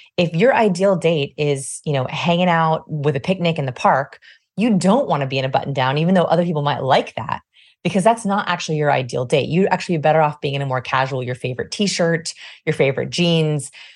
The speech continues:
because it's going to trigger, trigger the right neural maps to the right people. I do not believe in appealing to everyone. I p-, I believe in appealing to the right people. So if your ideal partner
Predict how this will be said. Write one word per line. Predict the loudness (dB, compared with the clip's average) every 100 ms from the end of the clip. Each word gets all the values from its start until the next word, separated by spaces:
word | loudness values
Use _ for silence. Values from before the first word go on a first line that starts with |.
| _ -2
because | 0 0
it's | -2 0
going | 2 2
to | 2
trigger, | 0 0 0 -2 -4
trigger | -2 2 2
the | 4
right | 2 0
neural | -2 -2
maps | -2 -4 -6
to | -4
the | -2
right | -2 -6
people. | -10 -8 -8 -10 _ _ _ -2
I | 2 4
do | 4
not | 2 2 0
believe | -2 -2 0
in | -2
appealing | -2 -2 -2
to | -2
everyone. | -2 0 0 0 0 -4 -4
I | -4 -4
p-, | -6 -4
I | -2
believe | 0 0 0 -2
in | -6
appealing | -6 -6 -4
to |
the | -2
right | -2 -4
people. | -4 -6 -6 -10 _ -20 -20 -8
So | 0
if | 0
your | 2 2 2
ideal | 0 0 2 0
partner | 0 0 0 0 -8 -10